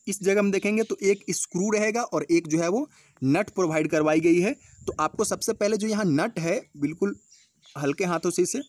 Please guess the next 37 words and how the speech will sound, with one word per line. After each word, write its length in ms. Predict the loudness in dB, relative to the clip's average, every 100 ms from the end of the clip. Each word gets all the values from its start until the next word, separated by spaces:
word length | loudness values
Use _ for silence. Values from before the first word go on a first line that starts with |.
| _ -16 0
खोल 180 | 0 2
सकते 240 | -2 -2
हैं, 100 | -2
बहुत 160 | 0 0
ज़्यादा 200 | 0 0
इसमें 260 | -2 -6
टाइट 280 | -4 -6 -2
नहीं 140 | -2
रहती 260 | -2 -2 -4
है, 120 | -4 -6 -2
ठीक 120 | 0
है। 120 | -2 -6 _ _ _ _ -4
इसको 220 | -2 0
खोलने 280 | 0 0 0
के 60 | 0
बाद 160 | -2
ये 100 | 0 0
जो 80 |
हमारा 200 | 2 2 -2
स्क्रू 400 | -6 -4 2 2
है 180 | 4 0
ये 360 | -2 -2 -2 -2
अब 280 | -2 -4 -4 -2
मूवेबल 480 | 0 4 4 4 2
है, 60 | 0
मतलब 300 | -2 -2 -4
कि 120 | -4
इसको 180 | -2 0
मूव 240 | 2 0
कर 180 | 0 -4
सकते 300 | -2 -4 -2
हैं 160 | -2 -4 -12 -20 _ -4
और 100 | -2
यहीं 280 | 0 2 2
से 120 | 0
हमें 160 | -2 -4
ट्यूनिंग 420 | -2 0 0